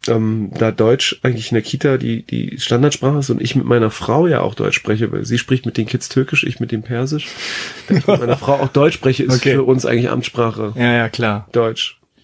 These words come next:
Speaker 2: Ah, okay. Ich habe irgendwann mal, das ist auch schon, pff, bestimmt fünfzehn Jahre her oder so, ähm, bei einer Mitfahrgelegenheit, glaub ich, war das,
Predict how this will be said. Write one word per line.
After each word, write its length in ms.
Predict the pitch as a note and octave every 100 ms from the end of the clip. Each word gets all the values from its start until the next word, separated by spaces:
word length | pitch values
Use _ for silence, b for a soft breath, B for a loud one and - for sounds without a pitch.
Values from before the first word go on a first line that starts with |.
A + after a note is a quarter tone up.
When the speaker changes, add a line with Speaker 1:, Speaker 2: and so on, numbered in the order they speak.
| _
Speaker 2:
Ah, 280 | A#2+ A#2+ G2
okay. 340 | - A2+ A2+ - B B B B B B B B B
Ich 120 | - C3
habe 160 | C3+
irgendwann 380 | C#3+ E3+ E3 E3+
mal, 300 | D3+ D3 D3+
das 160 | C#3 A2+
ist 20 |
auch 100 | B2+
schon, 440 | - A#2 A2 G2+
pff, 260 | - - -
bestimmt 800 | - - A2 G#2+ G#2 - - - _ _
fünfzehn 460 | - A#2 - - G2+
Jahre 280 | F#2+ A2
her 180 | G2+ G#2
oder 160 | A2 G#2+
so, 280 | A2 A2 A2 _ _ _ _ _ _ b b _ _
ähm, 420 | G#2+ G#2 G2+ G2+
bei 340 | G#2 G#2 G2+ G2+
einer 600 | G#2 G#2 G#2 G#2 G#2+ -
Mitfahrgelegenheit, 1120 | E3 - D#3 A#2+ A2 G#2+ G#2+ G2+ F#2+ G2 -
glaub 240 | G2 G2
ich, 100 | G2
war 140 | G2+ F#2+
das, 320 | G2 G#2 -